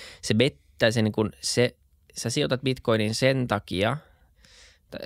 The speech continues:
niinku, tai pitäisi ehkä sijoittaa siihen sen takia, että sä luulet, että se joskus tulevaisuudessa on digitaalinen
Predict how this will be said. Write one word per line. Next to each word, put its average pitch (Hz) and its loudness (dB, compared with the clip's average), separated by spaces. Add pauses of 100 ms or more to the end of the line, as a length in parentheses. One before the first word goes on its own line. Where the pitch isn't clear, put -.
niinku, 98 -4
tai 98 -2
pitäisi - -2
ehkä - -6
sijoittaa 104 -2
siihen 113 -4
sen 113 -2
takia, - -6
että - -6
sä 104 0
luulet, 127 0
että - -8
se 110 0
joskus - 0
tulevaisuudessa 101 -6 (120)
on 104 2 (500)
digitaalinen 92 0